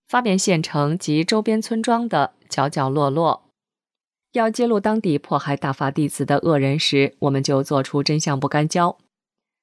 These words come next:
L 同修骑电动车，带着我贴遍恶人父母及姐妹亲戚所在的村庄，极大地震慑了邪恶。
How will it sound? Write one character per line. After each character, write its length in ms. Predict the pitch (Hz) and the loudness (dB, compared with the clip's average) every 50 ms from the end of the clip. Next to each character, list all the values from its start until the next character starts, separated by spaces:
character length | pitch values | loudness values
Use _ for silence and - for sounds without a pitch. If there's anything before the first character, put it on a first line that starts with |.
| _ _ _ - | _ _ _ -4
L 220 | - 202 226 214 | 0 0 2 2
同 200 | 202 - 180 170 | 0 0 0 -2
修 240 | 175 - 190 175 180 | 0 2 2 2 2
骑 180 | 185 - - 156 | 0 -2 -4 -4
电 160 | - 170 151 | -2 -2 -2
动 200 | 151 156 147 147 | 0 -2 -2 -2
车， 260 | - - 190 190 - _ _ _ _ _ _ _ | -2 0 -2 -2 -2 _ _ _ _ _ _ _
带 160 | - 247 233 | -2 -2 0
着 140 | 226 240 214 | 0 0 0
我 260 | 196 170 165 156 - _ | 2 2 0 0 -2 _
贴 160 | - - 269 262 | -4 -2 0 0
遍 260 | 247 247 190 143 - - | 2 2 2 2 2 2
恶 140 | 185 175 156 | 0 2 2
人 180 | 147 147 156 | 2 2 0
父 140 | - - 180 | 0 0 0
母 260 | 165 156 147 143 147 | 0 2 2 2 2
及 240 | 147 - - 156 165 | 0 0 0 0 0
姐 180 | 165 - 160 147 | 0 0 0 0
妹 160 | 156 156 151 | 2 0 0
亲 240 | 151 - - 214 214 | 0 0 0 0 0
戚 240 | - - 160 143 139 | 0 0 0 0 0
所 220 | - - 147 143 | 0 0 0 0
在 180 | - 175 151 139 | 2 2 0 2
的 120 | 147 143 | 0 0
村 200 | - - 190 185 | 0 0 2 2
庄， 280 | 190 - 208 202 202 - _ _ _ _ _ | 2 2 2 0 0 -2 _ _ _ _ _
极 160 | - - 170 | -2 0 0
大 140 | 160 185 170 | 2 2 0
地 140 | 151 151 151 | 0 0 0
震 200 | - 180 156 143 | 0 0 0 0
慑 200 | 143 - 165 147 | 0 0 0 2
了 120 | 143 147 | 2 2
邪 240 | 151 - 156 147 147 | 0 2 2 2 2
恶。 240 | 160 170 175 - - | 2 2 2 0 0